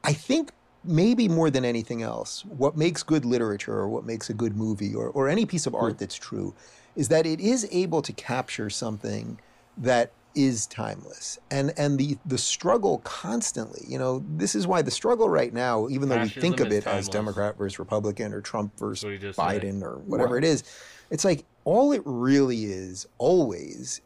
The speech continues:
Speaker 1: is you versus the system. It's the individual versus the system. And
Speaker 2: Hmm.
Speaker 1: sometimes the system is better,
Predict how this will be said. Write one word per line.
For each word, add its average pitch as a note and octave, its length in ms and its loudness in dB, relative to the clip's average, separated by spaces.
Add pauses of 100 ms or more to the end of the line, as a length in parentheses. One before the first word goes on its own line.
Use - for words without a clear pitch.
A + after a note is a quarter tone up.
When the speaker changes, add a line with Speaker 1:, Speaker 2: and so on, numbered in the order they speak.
Speaker 1:
is A2+ 640 0 (760)
you C#3 500 4
versus A2 340 0
the G2 80 -8
system. - 520 -8
It's - 200 -8
the B2 120 -2
individual C3 680 2
versus G#2+ 260 -2
the - 100 -18
system. - 440 -6
And A#2+ 100 0
Speaker 2:
Hmm. - 60 -4
Speaker 1:
sometimes C#3+ 720 0
the A#2 80 -6
system B2 440 0
is G#2+ 140 0
better, G#2 640 0